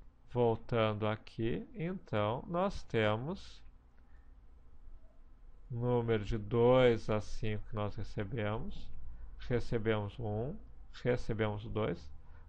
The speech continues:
Talvez a gente receba o três, talvez a gente receba o quatro, talvez a gente receba o cinco,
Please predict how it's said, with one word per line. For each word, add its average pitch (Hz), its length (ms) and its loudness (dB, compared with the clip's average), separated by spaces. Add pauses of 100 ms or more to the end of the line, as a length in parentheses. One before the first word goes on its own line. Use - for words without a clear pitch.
Talvez 160 680 8
a 120 80 4
gente 107 260 -2
receba 107 320 -4
o 101 60 0
três, 127 380 -2
talvez 120 560 2
a 110 40 -4
gente 98 160 -8
receba 110 280 -4
o 113 40 -2
quatro, 139 380 0 (100)
talvez 127 500 2
a 110 60 0
gente 101 180 -4
receba 107 320 -4
o - 40 0
cinco, - 420 -8